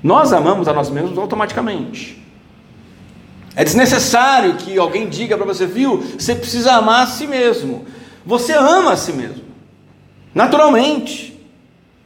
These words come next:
Nós queremos o que é bom pra nós, não queremos o que é prejudicial. E aí a lei vai dizer: "Então, busque o mesmo pros outros.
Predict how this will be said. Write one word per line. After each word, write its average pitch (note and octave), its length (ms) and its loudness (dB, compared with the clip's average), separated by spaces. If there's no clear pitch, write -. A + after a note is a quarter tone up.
Nós C#4 200 2
queremos C#4 540 4
o G#3 40 -2
que G#3+ 100 0
é G3 60 4
bom F#3+ 200 2
pra F3 160 0
nós, F3+ 320 2
não G#3+ 160 2
queremos G3+ 420 0
o F3 60 -4
que F#3 140 -4
é F3+ 60 2
prejudicial. E3 1040 0
E C3+ 140 4
aí D3+ 400 4
a E3 60 2
lei D3+ 260 0
vai D3+ 120 0
dizer: C#3+ 200 -2
"Então, C3 680 2
busque C#3+ 520 0
o D#3+ 60 2
mesmo B2 400 0
pros A3 240 -4
outros. - 520 -6